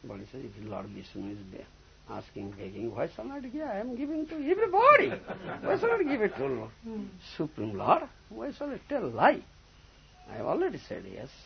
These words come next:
Speaker 1: I should not tell lie." <laughs> You understand?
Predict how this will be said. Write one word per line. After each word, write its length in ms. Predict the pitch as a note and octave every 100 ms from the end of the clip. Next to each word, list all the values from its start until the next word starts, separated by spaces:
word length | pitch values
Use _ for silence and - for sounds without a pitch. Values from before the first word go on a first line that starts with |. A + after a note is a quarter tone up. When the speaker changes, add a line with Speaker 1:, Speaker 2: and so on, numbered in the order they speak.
| - -
Speaker 1:
I 60 | G2+ G#2 -
should 140 | D3+ C#3+
not 180 | B2+ A2 - -
tell 160 | A#2 G#2 G2
lie." 140 | - G2 - - - - - - - - - - - -
<laughs> 100 | D#3 -
You 60 | F#3 C#3+ F#3
understand? 340 | - - C#3